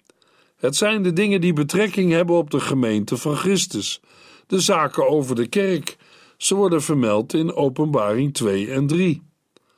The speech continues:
Wat hierna zal gebeuren, of de dingen die na deze dingen op het punt staan te gebeuren. Het is het programma van de Heer Jezus Christus met betrekking tot zijn gemeente.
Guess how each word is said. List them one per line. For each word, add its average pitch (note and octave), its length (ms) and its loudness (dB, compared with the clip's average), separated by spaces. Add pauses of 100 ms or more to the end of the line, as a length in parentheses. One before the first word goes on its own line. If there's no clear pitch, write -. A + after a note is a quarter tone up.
(600)
Wat F#3 220 0
hierna E3+ 560 2
zal C#3+ 300 2
gebeuren, B2+ 640 0
of D#3 340 -2 (360)
de D#3 180 -2
dingen F#3+ 340 0
die E3+ 180 2
na E3+ 260 2
deze E3 480 2
dingen E3+ 260 0
op D3 200 -2
het C3 220 -2
punt G3 260 0
staan B2 380 -2
te A#2 160 -2
gebeuren. G2 640 -2 (720)
Het E3 200 -4
is F#3+ 160 0
het F#3 140 -2
programma F3+ 640 0
van D3+ 260 -2
de C#3 60 2
Heer A#2+ 200 2
Jezus A#2 640 0
Christus D3 640 -4 (340)
met F3+ 180 -4
betrekking D3 580 -2
tot A#2 200 -2
zijn B2 300 0
gemeente. C3 640 -4